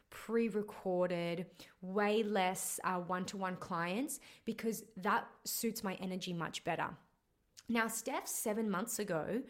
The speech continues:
when I started realizing that my current business model was really not supporting my energy,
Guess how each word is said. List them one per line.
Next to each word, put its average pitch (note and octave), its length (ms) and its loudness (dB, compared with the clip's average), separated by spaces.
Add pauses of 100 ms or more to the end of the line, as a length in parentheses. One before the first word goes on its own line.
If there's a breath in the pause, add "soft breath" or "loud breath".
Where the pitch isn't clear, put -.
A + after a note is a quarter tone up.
(480 loud breath)
when A#3 180 4
I A3 180 2
started A#3+ 400 0
realizing F#3+ 640 2
that F3+ 160 -2
my F3+ 120 0
current G3+ 440 -2
business G3+ 360 0
model F#3 240 -2
was F3 200 -4
really F#3+ 180 0
not G3+ 160 -2
supporting F#3 420 -2
my F3 140 2
energy, F#3+ 580 4